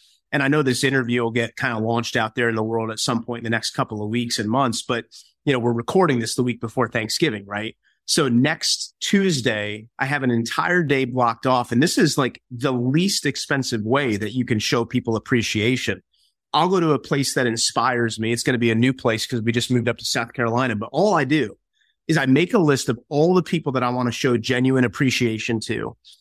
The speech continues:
And I just take my phone out and I record a selfie video.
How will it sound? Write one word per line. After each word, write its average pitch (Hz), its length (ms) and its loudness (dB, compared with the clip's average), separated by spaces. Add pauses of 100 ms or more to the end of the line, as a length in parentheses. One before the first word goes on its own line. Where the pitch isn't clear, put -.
(240)
And 151 120 2
I 196 80 0
just 277 220 0
take 180 200 0
my 139 120 0
phone 151 340 2
out 95 320 -4
and 135 100 0
I 147 60 0
record 175 560 2
a 143 60 2
selfie 127 840 -2
video. 110 760 0